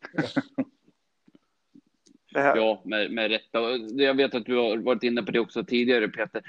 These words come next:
Speaker 2: Det kan inte ha varit så här var var tänkt att
Speaker 1: Nej.
Speaker 2: fungera.
Speaker 1: Det, det, det förstör,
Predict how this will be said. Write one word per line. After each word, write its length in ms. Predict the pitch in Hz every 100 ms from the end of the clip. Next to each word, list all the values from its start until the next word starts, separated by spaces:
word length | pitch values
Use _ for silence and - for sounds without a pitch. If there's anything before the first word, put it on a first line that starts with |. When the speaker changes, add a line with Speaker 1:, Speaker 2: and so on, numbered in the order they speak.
| -
Speaker 2:
Det 120 | - 117
kan 400 | - - 127 127
inte 320 | 117 101 - 110
ha 60 |
varit 420 | 101 107 101 -
så 100 | 120 113
här 340 | - 110 95
var 300 | 98 101 98
var 140 | 98
tänkt 340 | 98 101 98 104
att 100 | 98
Speaker 1:
Nej. 200 | 117 107
Speaker 2:
fungera. 400 | 113 - - - - _ _ _ _ _ _ _ _ _ _ _ _ _ _ _ _ _ _ _ _ _ _ _ _ _ _ _ _ _
Speaker 1:
Det, 300 | - 123 -
det, 280 | 151 135 120
det 120 | - 139
förstör, 800 | - - 135 120 117 113 113